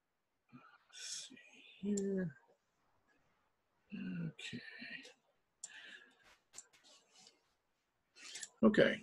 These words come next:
Immanuel Kant was the greatest eighteenth century German philosopher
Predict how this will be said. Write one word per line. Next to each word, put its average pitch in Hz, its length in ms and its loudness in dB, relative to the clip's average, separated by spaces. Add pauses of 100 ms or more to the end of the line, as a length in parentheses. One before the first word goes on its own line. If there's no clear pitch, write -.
(2250)
Immanuel 214 400 12
Kant 214 360 12
was 147 140 12
the 135 80 12
greatest 156 600 12
eighteenth 165 540 12 (320)
century 127 960 12
German 147 440 12
philosopher 131 920 12